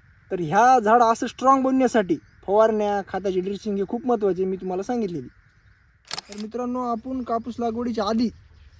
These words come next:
शेणखत वावरामध्ये टाकून घेतला होता आणि कापूस लागवड झाल्या आठ दिवसांनी एकोणीस, एकोणीस, एकोणीस आणि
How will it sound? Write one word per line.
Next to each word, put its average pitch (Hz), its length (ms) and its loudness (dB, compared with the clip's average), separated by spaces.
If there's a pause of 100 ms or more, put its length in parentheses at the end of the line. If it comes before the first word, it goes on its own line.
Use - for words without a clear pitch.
शेणखत 220 420 -2 (120)
वावरामध्ये 208 520 2
टाकून 247 320 -2
घेतला 240 240 2
होता 185 200 0 (1080)
आणि 226 460 -4
कापूस 208 340 -6
लागवड 208 300 -2
झाल्या 196 380 0
आठ 240 100 -2
दिवसांनी 220 460 -2 (960)
एकोणीस, 226 360 -6
एकोणीस, 226 320 -4
एकोणीस 220 460 0 (300)
आणि 185 240 -6